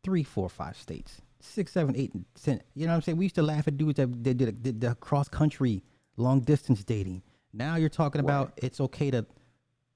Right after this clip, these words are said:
Speaker 1: internationally long-distance date? Wait, how?
Speaker 2: Yeah, well, yeah, because, and I think what you're getting at is <laughs> we're not talking about long-distance dating. We're talking about going to places where you can pull up and just drop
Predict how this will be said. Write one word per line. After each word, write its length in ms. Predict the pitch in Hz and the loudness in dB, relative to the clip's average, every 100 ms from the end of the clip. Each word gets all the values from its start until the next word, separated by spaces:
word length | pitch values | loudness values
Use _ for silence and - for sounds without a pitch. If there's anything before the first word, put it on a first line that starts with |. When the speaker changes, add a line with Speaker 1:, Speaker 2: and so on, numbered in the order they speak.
| _ - | _ -2
Speaker 1:
internationally 760 | 135 127 135 143 - 139 131 _ _ - | 2 2 0 -4 0 0 0 _ _ -4
long-distance 760 | 113 131 131 131 143 175 156 - | 0 2 2 2 0 0 -2 -2
date? 340 | 127 185 202 _ _ _ 127 - | -2 0 -2 _ _ _ -20 -18
Wait, 340 | 147 151 208 - | -4 -2 -2 -2
how? 560 | 175 202 240 107 87 _ _ _ _ _ _ _ 262 | -4 -2 0 -2 -4 _ _ _ _ _ _ _ -20
Speaker 2:
Yeah, 560 | 240 107 90 90 98 101 | -16 -16 -16 -14 -14 -12
well, 360 | 117 123 117 117 - | -6 -4 -4 -6 -10
yeah, 340 | 120 120 101 | -6 -4 -6
because, 380 | 87 - 104 92 | -8 -12 -12 -10
and 200 | 117 110 | -8 -6
I 60 | |
think 180 | 101 101 | -6 -6
what 140 | 90 92 | -6 -8
you're 80 | |
getting 200 | 85 87 | -8 -6
at 180 | 90 78 | -6 -6
is 300 | 80 76 87 113 | -6 -8 -10 -8
<laughs> 60 | |
we're 100 | 127 | -8
not 160 | 117 294 | -8 -12
talking 260 | - 107 104 | -8 -4 -2
about 240 | 85 76 | -2 -2
long-distance 580 | 82 90 85 82 78 76 | -4 -4 -6 -10 -12 -8
dating. 360 | 98 107 90 80 | -2 0 0 -4
We're 80 | 78 | -6
talking 280 | 90 87 85 | -8 -8 -6
about 160 | 76 | -8
going 180 | 78 80 | -8 -8
to 60 | 76 | -8
places 400 | - 78 - 78 | -8 -8 -8 -8
where 140 | 76 | -6
you 100 | 73 | -6
can 160 | 73 73 | -6 -10
pull 240 | - 73 | -8 -6
up 100 | 69 | -6
and 100 | 73 | -8
just 240 | 71 69 67 | -8 -10 -10
drop 380 | 78 76 78 | -6 -4 -6